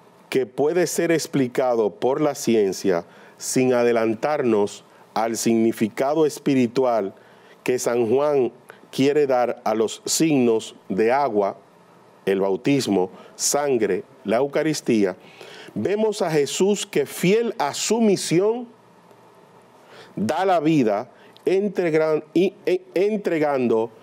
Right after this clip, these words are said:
hasta la última gota de sangre. Continúo citando al hermano Salvador.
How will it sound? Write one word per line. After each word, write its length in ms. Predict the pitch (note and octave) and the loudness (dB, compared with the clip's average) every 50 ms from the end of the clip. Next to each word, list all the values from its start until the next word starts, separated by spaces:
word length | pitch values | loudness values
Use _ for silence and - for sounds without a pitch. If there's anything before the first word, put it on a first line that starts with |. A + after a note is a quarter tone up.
| - - - - - - - - | -20 -20 -20 -20 -20 -20 -10 -6
hasta 400 | - A#2 A#2+ A#2 - - - A#2+ | -6 -4 -4 -6 -8 -6 -4 -4
la 180 | A#2 A#2 A#2 A#2 | -2 -2 0 0
última 840 | A#2+ C3+ D#3+ F3 F3 E3+ D#3 - - D#3+ D#3 D3+ D3+ D3+ D3+ D3+ D3 - - - - - - - G#2 | 0 2 2 2 0 -2 -2 0 0 2 2 2 2 0 0 -2 -6 -10 -20 -20 -20 -18 -14 -10 -4
gota 720 | A2 B2 C3 C3+ C3+ C3+ C3+ - - B2+ B2+ B2 B2 C3 - - - - - - - - | -2 0 0 0 -2 -4 -4 -4 -2 0 0 0 -2 -4 -8 -16 -20 -20 -20 -20 -12 -4
de 300 | - G2+ G2+ F#2+ G#2 F#2+ | -2 0 2 2 0 0
sangre. 640 | - - G#2+ G2+ G2 F#2+ F#2 F2 F2+ E2+ D#2+ D#2+ - - - - - _ - - - - - - - - - - _ _ - - - - - - - - - - | 0 -2 -2 -2 0 2 2 2 2 2 0 -2 -4 -8 -16 -20 -20 _ -20 -20 -20 -20 -20 -20 -20 -20 -20 -20 _ _ -20 -20 -18 -18 -16 -16 -18 -20 -10 -4
Continúo 540 | - B2+ B2+ A#2 D3 C#3 D3+ E3 F#3 F#3+ | -2 -2 -2 0 0 2 2 2 2 0
citando 400 | F#3 - F3 C#3+ D#3 D#3+ D#3+ D#3+ | 0 -2 -2 -2 0 0 0 2
al 60 | D#3 D3+ | 2 2
hermano 300 | C#3+ C#3 C#3+ C#3+ C#3+ C#3 | 2 0 0 0 0 -2
Salvador. 520 | - C3+ C3+ B2 A#2 G#2+ G2+ F#2 E2 - | 0 -2 0 0 0 2 0 0 0 -2